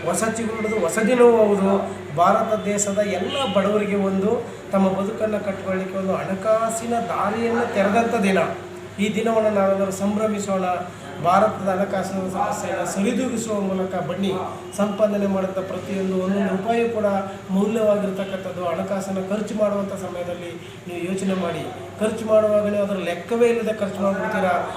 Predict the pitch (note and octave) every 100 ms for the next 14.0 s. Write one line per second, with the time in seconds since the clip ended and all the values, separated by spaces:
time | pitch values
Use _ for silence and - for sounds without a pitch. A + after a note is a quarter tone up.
0 | - F#3 G#3+ A3+ G3+ G3 G3 F#3+ A#3+ B3
1 | A#3 A3+ A3 G#3+ G#3+ G#3 F#3 F#3 G#3 G3+
2 | G3 G3 F#3+ F#3+ - F3 F#3+ F#3 F#3 F3
3 | F3 F#3 G3+ - - - G#3 G#3 A3+ G3
4 | - G3 F#3+ F#3+ F#3 F3 F3 - F3+ F#3+
5 | G3+ F#3+ F#3 E3+ F3 F#3 F3+ F3+ F3 E3+
6 | E3 A3 A3 A3+ G3+ F#3 F#3 F3 E3+ E3
7 | F3+ - - F#3+ F#3+ F#3+ F#3+ A#3 A#3 A3+
8 | G#3+ G3 F#3+ F#3 F#3 F3 F3 - - G3
9 | G#3 G3 F#3+ F#3+ E3 G3+ A3+ - G3 F#3+
10 | F3+ E3 E3+ E3 F3 E3 E3 F#3+ F#3+ F3+
11 | - - - - E3+ F3 F3 E3+ F3+ F#3
12 | G3+ F#3 E3 G3 F#3+ - F3 F#3 F#3+ F#3+
13 | F3 E3+ D#3+ D#3+ B3+ F#3+ E3 D#3+ D3 D3+